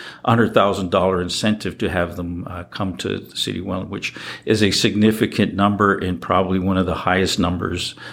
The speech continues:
certainly in the Niagara region, but, uh, you know, provincially as well, it, it'll be a significant number. So we're, we're not playing around with this. We're serious. We're gonna put the money into it, and we're hoping for success.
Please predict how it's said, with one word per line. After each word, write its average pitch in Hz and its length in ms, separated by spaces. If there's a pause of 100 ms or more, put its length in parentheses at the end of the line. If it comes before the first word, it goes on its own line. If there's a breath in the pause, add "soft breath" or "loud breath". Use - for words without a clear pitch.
certainly 101 600
in 92 400
the 90 140
Niagara 90 360
region, 95 480
but, 87 320 (380 loud breath)
uh, 78 400
you 101 100
know, 90 140
provincially 92 680
as 87 120
well, 92 240
it, - 200
it'll 95 200
be 98 140
a 92 60
significant 95 640
number. 92 480 (320 loud breath)
So 117 120
we're, 113 200
we're 110 320
not - 500
playing 107 280
around 107 260
with 117 80
this. 127 260
We're 95 80
serious. 117 580
We're 104 220
gonna 101 160
put 101 220
the 101 80
money 104 260
into 104 240
it, 101 180
and 95 220
we're 92 140
hoping 95 360
for 95 200
success. - 680